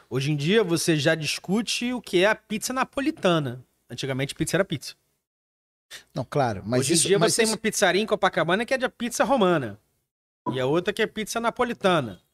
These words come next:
Speaker 1: e a outra que é New York Style Pizza.
Speaker 2: É.
Speaker 1: Então, é, essa busca pelo certo e pelo errado, ela também é uma busca que aprimora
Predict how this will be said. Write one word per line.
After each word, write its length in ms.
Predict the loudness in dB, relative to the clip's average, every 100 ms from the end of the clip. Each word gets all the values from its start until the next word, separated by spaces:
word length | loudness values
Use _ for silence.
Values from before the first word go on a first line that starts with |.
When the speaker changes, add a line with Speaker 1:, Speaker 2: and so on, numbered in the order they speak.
| _
Speaker 1:
e 100 | -2
a 60 | 0
outra 280 | 2 0 -2
que 100 | 0
é 100 | 2
New 140 | 4
York 240 | 4 2 0
Style 340 | 2 4 4
Pizza. 360 | 0 -4 -4 -4
Speaker 2:
É. 180 | -2 -4 -6 -18 -20 -20
Speaker 1:
Então, 680 | -16 -12 -4 0 2 0 -4 _ _ -6
é, 640 | 0 4 4 2 -2 -4 -10 _ _ _ _
essa 260 | -4 0 0
busca 440 | 0 -4 -2 -4
pelo 240 | -2 0 0
certo 460 | -2 -4 -4 -8
e 20 |
pelo 220 | -10 -6 -4
errado, 720 | -4 -4 -2 -2 -4 -6 -8 _ -20 -20 _ _
ela 180 | -6 -4
também 580 | -2 -4 0 -2 -2 -4
é 60 |
uma 180 | -4 -2
busca 420 | -2 -4 -6 -6 -4
que 120 | -2
aprimora 840 | -2 -2 0 2 4 4 2